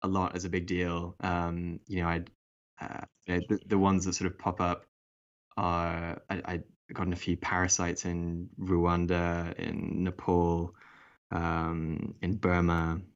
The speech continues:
Um, I had, I had a couple of bad spider bites as well, one in Morocco, um, and, and also, which is kind of related,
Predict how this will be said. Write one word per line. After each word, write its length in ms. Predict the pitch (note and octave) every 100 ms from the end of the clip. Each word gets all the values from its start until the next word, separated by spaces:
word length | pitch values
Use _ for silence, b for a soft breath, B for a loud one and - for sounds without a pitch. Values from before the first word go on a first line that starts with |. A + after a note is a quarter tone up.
| _
Um, 300 | - - - -
I 40 |
had, 220 | F#2+ F#2 -
I 80 | -
had 160 | F#2 F#2
a 40 |
couple 240 | - F#2 F2+
of 40 |
bad 320 | F2+ F2 E2
spider 320 | - F2 F2
bites 300 | D#2 F2 D2
as 80 | -
well, 260 | F#2 F2 F2
one 400 | F2 F2 E2+ F2
in 100 | F2
Morocco, 580 | F2 E2+ E2+ - E2+ E2+ - b b b _ _
um, 560 | F2 E2+ E2+ E2 E2 E2+ - _ b b _
and, 260 | - F2+ -
and 160 | F#2+
also, 400 | F2 G2+ G2+ F2
which 160 | E2+ -
is 80 | E2+
kind 180 | F2+ F2
of 60 |
related, 500 | F2+ F2 E2+ F2 D#2+